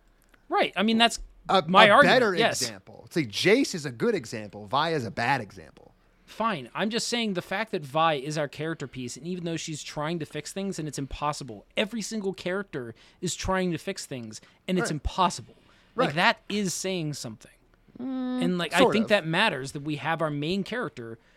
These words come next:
Speaker 1: who doesn't change because she can't change, and she can't
Speaker 2: Mm.
Speaker 1: change anything else because of it. That,
Speaker 2: I
Speaker 1: that could
Speaker 2: think
Speaker 1: be a
Speaker 2: that
Speaker 1: message.
Speaker 2: that's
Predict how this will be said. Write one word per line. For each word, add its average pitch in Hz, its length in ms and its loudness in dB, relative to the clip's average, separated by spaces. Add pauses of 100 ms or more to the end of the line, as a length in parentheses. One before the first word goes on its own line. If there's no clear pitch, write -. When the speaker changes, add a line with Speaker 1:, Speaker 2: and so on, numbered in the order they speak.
(140)
Speaker 1:
who 175 120 -4
doesn't 170 400 0
change 175 400 -6
because 160 300 -4
she - 300 -8
can't - 420 -4 (220)
change, 101 640 -10 (440)
and 180 160 0
she 202 220 -4
can't 185 280 -4
Speaker 2:
Mm. 165 40 -6
Speaker 1:
change 170 300 0
anything 165 360 -2
else 156 180 -4
because 135 420 -10
of - 100 -18
it. - 180 -20 (380)
That, 196 160 6
Speaker 2:
I 214 140 6
Speaker 1:
that 196 100 2
could 311 120 2
Speaker 2:
think 294 100 4
Speaker 1:
be 247 120 2
a 240 40 6
Speaker 2:
that 240 60 2
Speaker 1:
message. 196 280 2
Speaker 2:
that's - 100 -14